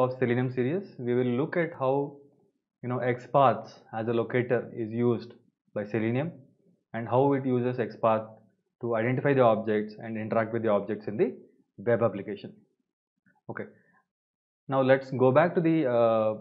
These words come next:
demo application that we are using to automate, and then I will explain more about it.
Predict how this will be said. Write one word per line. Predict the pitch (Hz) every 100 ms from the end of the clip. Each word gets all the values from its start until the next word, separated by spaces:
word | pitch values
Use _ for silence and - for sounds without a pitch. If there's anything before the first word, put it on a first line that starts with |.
| 107 _ - 113
demo | 123 135 143
application | 135 143 135 147
that | 139
we | 139
are | 135
using | 127 127 139 131
to |
automate, | 127 120 139 202 - - _ _ _ -
and | 113 120
then | 170
I | 127
will | 127 143
explain | 110 - 127 180 143
more | 110 101
about | 95 -
it. | -